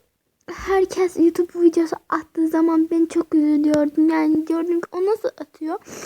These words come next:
Çok emek veriyordum. Ama abone biraz azalıyordu ve keşfedildim.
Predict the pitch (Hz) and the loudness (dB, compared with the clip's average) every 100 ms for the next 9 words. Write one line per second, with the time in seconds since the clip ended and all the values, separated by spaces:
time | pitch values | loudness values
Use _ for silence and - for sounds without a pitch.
0 | - - _ _ _ _ _ _ _ _ | -18 -20 _ _ _ _ _ _ _ _
1 | _ _ _ _ _ - 269 - 339 - | _ _ _ _ _ -10 -10 -2 -4 0
2 | 294 311 294 - 285 277 277 262 262 269 | 2 4 2 -2 -2 2 4 4 2 2
3 | 269 269 294 - - - _ _ _ - | 4 4 0 -10 -20 -20 _ _ _ -8
4 | 339 392 427 - 339 339 392 480 415 392 | -4 0 0 0 -6 4 6 8 8 8
5 | 392 - 311 302 320 294 320 359 - - | 6 4 4 6 6 4 4 2 6 4
6 | 370 330 269 269 254 240 262 - | 4 4 4 4 2 2 0 -2